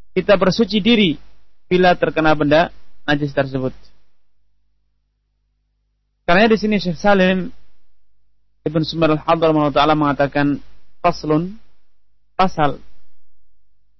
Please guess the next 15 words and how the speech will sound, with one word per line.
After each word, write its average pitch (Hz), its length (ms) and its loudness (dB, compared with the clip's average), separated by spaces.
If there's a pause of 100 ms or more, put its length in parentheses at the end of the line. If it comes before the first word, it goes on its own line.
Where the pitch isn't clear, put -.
(480)
Beliau 165 160 4
mem-, 165 720 4
mengupayakan 170 720 2
atau 156 80 0
melanjutkan, 185 800 2 (800)
menyempurnakan 185 720 2
penjelasan 175 560 2
tentang 170 640 0 (480)
benda 185 240 2
najis 160 240 2
ini 170 160 -2
dengan 156 240 2
mengatakan 147 480 0
pasal 185 480 2 (640)
al-mughalladhatu 151 1300 4